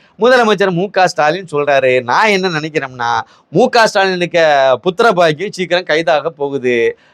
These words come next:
இந்த போதைப் பொருள் த-, க-, வழக்குல வந்து, கடத்தல் வழக்குல வந்து கைதாக போகுது. அதுல தொடர்பு இருக்கு. அதை நிறைய கண்டுபிடிச்சிட்டாங்க. அடுத்தடுத்த விசாரணையில அண்ணனும் கைதாக போறாரு. அப்படி அவரை கைது பண்ணி, அப்புறம் அதுக்கு மூ சூத்திரதாரி நீங்க தான் சொல்லிட்டு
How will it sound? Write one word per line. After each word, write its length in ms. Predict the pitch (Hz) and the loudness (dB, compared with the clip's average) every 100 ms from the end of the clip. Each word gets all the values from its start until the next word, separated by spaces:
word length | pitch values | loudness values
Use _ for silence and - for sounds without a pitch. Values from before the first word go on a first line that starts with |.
| _ - | _ -6
இந்த 420 | 147 147 139 135 | 0 2 2 2
போதைப் 340 | 190 262 226 165 | 4 4 2 0
பொருள் 280 | 180 185 | 0 0
த-, 300 | 170 165 156 143 | 0 2 2 2
க-, 380 | 151 147 143 139 | 2 2 2 2
வழக்குல 380 | 147 165 156 156 | 2 2 2 0
வந்து, 400 | 143 147 143 123 | -2 -2 -4 -4
கடத்தல் 380 | 143 165 175 151 | -4 -2 0 0
வழக்குல 320 | 147 139 139 | 0 -2 -6
வந்து 220 | 131 151 | -10 -6
கைதாக 380 | 147 151 143 147 | -2 2 2 0
போகுது. 420 | 123 139 123 117 | 0 -4 -2 -2
அதுல 240 | 131 147 147 | 0 0 0
தொடர்பு 380 | 160 170 190 | 0 2 2
இருக்கு. 420 | 165 131 127 123 - _ - | -2 -2 -4 -4 -6 _ -4
அதை 420 | 143 165 165 160 | 0 2 4 2
நிறைய 300 | 165 185 180 | 2 2 0
கண்டுபிடிச்சிட்டாங்க. 880 | 165 175 180 143 143 147 135 127 123 - - | -2 -4 -6 -8 -4 -4 -2 0 -2 -4 -4
அடுத்தடுத்த 560 | 139 185 196 196 180 175 | -2 0 0 0 2 0
விசாரணையில 500 | 160 185 170 160 185 | 2 0 0 -2 -2
அண்ணனும் 360 | 156 160 160 | -2 -2 -4
கைதாக 460 | 165 143 151 139 156 123 | -2 0 2 2 0 0
போறாரு. 440 | 143 135 120 113 - _ | 2 2 0 -4 -6 _
அப்படி 300 | - 147 180 | -4 -2 0
அவரை 300 | 190 147 190 | 2 4 2
கைது 320 | 175 160 170 156 | 2 0 0 -2
பண்ணி, 380 | 170 226 156 - _ | -2 -2 -4 -6 _
அப்புறம் 300 | - 147 165 | -6 -2 0
அதுக்கு 260 | 165 190 190 | 0 0 2
மூ 180 | 175 202 | 2 2
சூத்திரதாரி 600 | 220 240 220 196 196 180 | 0 0 2 4 4 2
நீங்க 280 | 175 202 190 | 0 -2 0
தான் 220 | 180 175 | 0 -2
சொல்லிட்டு 480 | 156 185 190 180 120 | -4 -2 0 0 -2